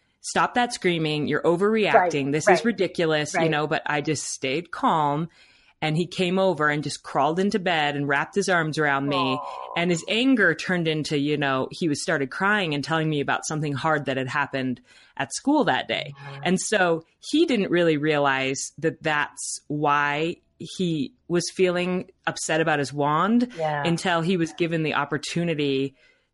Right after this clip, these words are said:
Speaker 1: to relax and connect, and then he could talk to me about what he was feeling. So I've definitely seen this bless my family when my, especially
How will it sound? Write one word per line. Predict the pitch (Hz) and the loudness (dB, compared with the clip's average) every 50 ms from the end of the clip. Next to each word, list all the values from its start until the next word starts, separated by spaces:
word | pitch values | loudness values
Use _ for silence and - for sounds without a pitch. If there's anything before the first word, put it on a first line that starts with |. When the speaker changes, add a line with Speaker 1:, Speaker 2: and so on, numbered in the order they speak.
| - - - | -14 -6 -2
Speaker 1:
to | 185 160 147 139 135 - - _ - | 0 2 2 2 0 -2 -6 _ -4
relax | 156 156 151 151 156 156 185 180 156 - - - - - - - | -2 0 0 0 0 0 0 0 -2 -4 -6 -10 -10 -10 -8 -6
and | 156 143 143 - | -4 -4 -4 -4
connect, | - - 156 156 165 185 170 139 147 - - - - - _ | -4 -4 -4 -2 -2 -2 -2 -4 -4 -8 -10 -16 -16 -10 _
and | 151 156 156 151 | -4 -2 -2 0
then | 147 147 143 | -2 -2 -2
he | 135 151 | -4 -6
could | - 143 131 - | -6 -8 -8 -8
talk | - - 170 170 160 - | -4 -2 -2 -2 -2 -2
to | - - 147 | -6 -6 -4
me | 139 131 127 127 - - | -2 -2 -2 -4 -4 -4
about | 135 139 135 135 - - | -4 -2 -2 -2 -2 -4
what | - 143 - - | -4 -4 -4 -4
he | - - | -4 -4
was | 139 131 127 - | -6 -4 -6 -6
feeling. | - 165 156 131 120 123 127 123 | -4 -4 -2 -2 -2 -4 -4 -6
So | - - 151 131 123 127 - - - - - - - - | -4 -2 -2 -2 -2 -4 -6 -10 -20 -20 -20 -16 -8 -6
I've | 160 156 156 - | -6 -6 -2 0
definitely | 214 214 214 208 - 208 190 - 170 170 160 | 0 0 0 0 0 -2 -2 -2 -2 -2 -2
seen | - - - - 175 165 151 147 147 | -2 -4 -6 -4 -2 -2 -2 0 -2
this | 147 143 - - | -2 -2 -4 -6
bless | - - 156 143 139 - - | -4 -2 0 0 0 -2 -2
my | 147 143 143 143 139 | -2 -2 -2 -2 -2
family | - - 139 131 131 131 131 127 113 - | -4 -4 -2 -2 -2 -2 -2 -4 -4 -4
when | - 139 151 139 131 131 - - | -2 -2 -2 -2 -2 -2 -4 -4
my, | - 151 151 143 139 - | -4 -2 -2 -2 -4 -6
especially | 127 - - 165 147 - - 165 151 151 | -8 -8 -6 -6 -6 -4 -2 -4 -4 -4